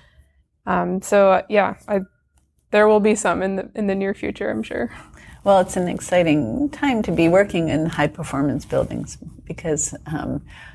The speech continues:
Speaker 2: it's not like you're out there begging for projects to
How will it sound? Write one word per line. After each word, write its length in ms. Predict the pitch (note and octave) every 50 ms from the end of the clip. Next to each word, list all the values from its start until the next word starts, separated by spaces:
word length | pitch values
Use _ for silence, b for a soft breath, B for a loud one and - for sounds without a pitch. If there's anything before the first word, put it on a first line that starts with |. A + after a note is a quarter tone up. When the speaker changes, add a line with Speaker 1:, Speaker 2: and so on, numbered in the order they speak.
| B _
Speaker 2:
it's 180 | - - -
not 180 | - E3 D#3+ -
like 220 | D3+ D#3+ D3+ -
you're 80 | E3+ D#3+
out 280 | D#3 D#3 D3+ D3+ - -
there 420 | D3+ D3 C#3+ C#3 C#3+ D3 - b b b b b b b _ _ _ _ _ _ _
begging 580 | - D#3+ - - F#3 F3+ D#3+ - C#3+ E3 A3+ D4
for 200 | - D4+ A#3+ B3
projects 640 | - - A3+ G3+ - - - - - - - - -
to 420 | - - G2+ G#2 - G#3+ A3+ G#3+